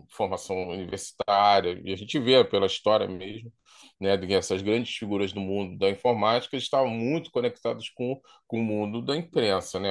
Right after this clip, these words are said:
Não é à toa que eles são muito fissurados em fontes, né?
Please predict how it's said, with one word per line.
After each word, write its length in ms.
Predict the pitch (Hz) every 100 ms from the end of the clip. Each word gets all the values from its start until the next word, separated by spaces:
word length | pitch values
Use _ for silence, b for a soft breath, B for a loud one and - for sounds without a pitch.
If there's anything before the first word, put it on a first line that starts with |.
| 92
Não 100 | 95
é 40 |
à 40 | 95
toa 280 | 107 107 104
que 80 |
eles 140 | 110 -
são 140 | 113
muito 280 | 98 107 -
fissurados 680 | - - 107 101 98 92 110
em 80 | 104
fontes, 680 | - 107 123 117 - -
né? 240 | 95 101